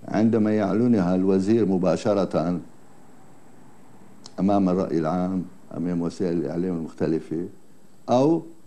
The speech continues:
أن يتقدم خطيا بهذه الاستقالة إلى المراجع المختصة التي هي رئيس الجمهورية ورئيس الحكومة.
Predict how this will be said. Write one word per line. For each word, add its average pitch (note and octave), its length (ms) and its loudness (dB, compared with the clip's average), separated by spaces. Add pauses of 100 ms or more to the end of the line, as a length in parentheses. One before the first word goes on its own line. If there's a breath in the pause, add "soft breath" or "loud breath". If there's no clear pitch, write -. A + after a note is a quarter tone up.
(300)
أن A2 140 2
يتقدم A#2+ 560 0
خطيا A2+ 460 2
بهذه G#2+ 380 2
الاستقالة G2 760 2 (1600)
إلى G#2+ 120 4
المراجع G#2 520 2
المختصة F#2 840 -2 (920)
التي G2 320 0
هي G2+ 200 4
رئيس F#2+ 340 0
الجمهورية F#2 440 0
ورئيس - 300 -4
الحكومة. - 360 -14